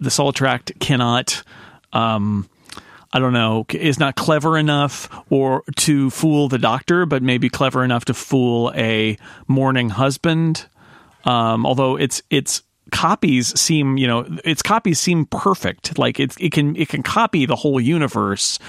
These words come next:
uh, as it needs to. It's, it's not, like, they don't get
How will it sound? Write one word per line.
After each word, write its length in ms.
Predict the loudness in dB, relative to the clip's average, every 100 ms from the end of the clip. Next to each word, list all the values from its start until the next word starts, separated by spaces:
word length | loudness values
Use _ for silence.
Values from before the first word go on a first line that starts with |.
| -18 -18 -20 -20 -10 -2
uh, 480 | -2 0 -2 -4 -12 _
as 220 | -2 0
it 80 | 0
needs 420 | 0 2 2 0 -2
to. 460 | 0 0 -2 -4 -6 -4
It's, 200 | -2 0
it's 220 | -2 0
not, 320 | 0 0 -2 -8 -18 -16 -4
like, 240 | -2 -2 -2
they 140 | 0
don't 220 | 2 0
get 320 | 0 2 2